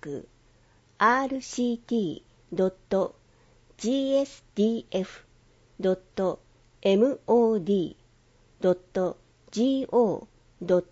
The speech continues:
トジェーピー。君津中央病院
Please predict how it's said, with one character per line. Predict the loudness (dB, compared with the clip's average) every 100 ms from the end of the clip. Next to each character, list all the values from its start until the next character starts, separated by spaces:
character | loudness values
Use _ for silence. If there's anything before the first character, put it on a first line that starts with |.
| -6
ト | -4 -4 -10 _ _ _
ジ | 2
ェ | 2
ー | 0 -4
ピ | -6 -6 -10
ー。 | _ _ _ _ _ _ _ _ _ _ _ _ _ _ _ _ _ _ _ _ _ _ _ 0
君 | 2 4 0
津 | -8
中 | -4 0 2
央 | 4 6 4
病 | 4 6 6
院 | 4 0 -4